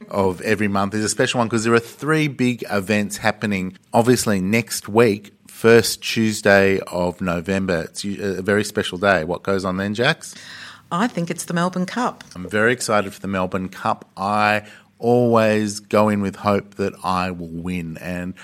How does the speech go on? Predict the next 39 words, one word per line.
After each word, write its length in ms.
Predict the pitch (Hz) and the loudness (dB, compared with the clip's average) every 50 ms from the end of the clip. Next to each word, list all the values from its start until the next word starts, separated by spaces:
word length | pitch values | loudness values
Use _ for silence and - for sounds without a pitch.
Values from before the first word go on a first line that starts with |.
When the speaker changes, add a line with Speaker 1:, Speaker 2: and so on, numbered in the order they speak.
| - - - | -20 -12 -10
Speaker 1:
I 80 | - 95 | -8 -8
think 340 | - - 160 175 170 - - | -6 -4 -4 -4 -4 -4 -6
you've 160 | 131 123 - | -8 -6 -6
given 260 | - 120 131 131 123 | -6 -4 -4 -2 -2
us 300 | 120 113 - - - - - | -4 -4 -4 -6 -8 -8 -8
a 140 | - 98 101 | -8 -8 -8
tool 500 | - - - - 123 120 123 113 - - | -8 -10 -6 -4 -2 -2 -2 -2 -4 -6
of 140 | 107 104 101 | -8 -8 -6
winning 320 | 110 135 180 220 254 277 | -4 -4 -2 -2 -4 -6
potentially, 520 | - - - - 87 80 - - 82 80 | -8 -10 -10 -10 -8 -8 -10 -10 -12 -14
Jack. 280 | 78 - - 76 71 - - - | -10 -8 -6 -6 -6 -6 -2 0
Speaker 2:
I 160 | 226 220 233 | 2 2 2
have. 400 | 226 254 262 262 269 190 147 - - _ _ | 2 0 0 0 0 -2 -4 -6 -8 _ _
Normally 440 | - 208 233 269 277 277 302 269 247 | 2 4 6 6 6 6 6 4 6
I 160 | 196 175 175 | 6 4 4
look 240 | 180 165 165 185 - | 2 2 -2 -4 -4
at 100 | 190 - | -6 -6
the 120 | - 165 160 | -4 -4 -4
list 280 | 165 156 160 - - | -2 -4 -4 -4 -4
and 80 | 160 156 | -2 -2
I 60 | 151 | -2
go, 160 | 151 156 165 180 185 - | -2 -4 -4 -4 -6 -10
"Hmm, 340 | 320 339 330 247 165 135 139 - - - - - - - - - | -12 -6 -4 -4 -2 -4 -6 -8 -12 -14 -16 -18 -18 -20 -4 -2
th-, 180 | 160 165 - - | -2 -2 0 0
I 80 | 180 156 | 2 4
like 300 | 147 175 240 269 - - | 6 6 6 4 4 2
that 180 | 220 214 - | 0 2 2
name, 400 | 214 156 139 139 151 185 208 226 - - | 2 2 2 2 0 0 -2 -2 0 0
and 140 | 185 185 190 | 0 0 2
boy, 220 | 196 262 285 233 | 2 0 0 2
that 200 | 170 220 269 277 | 2 2 0 0
jockey's 300 | - - 226 - 202 185 | 0 0 0 0 -2 -4
got 180 | - 190 - - | -4 -4 -4 -2
some 140 | - 165 160 | -4 -2 -2
really 220 | 160 156 156 151 | -2 -2 -2 -2
great, 360 | 156 156 151 139 139 143 - - | 0 0 0 0 0 -2 -6 -2
great 220 | - 156 131 - - | 0 0 0 0 0
colours." 440 | - 190 196 190 143 110 - - - - - - - - - - - - - | 0 0 2 2 0 -2 -4 -6 -8 -10 -14 -14 -14 -14 -14 -14 -10 4 6
But 260 | 240 247 226 - | 8 8 8 6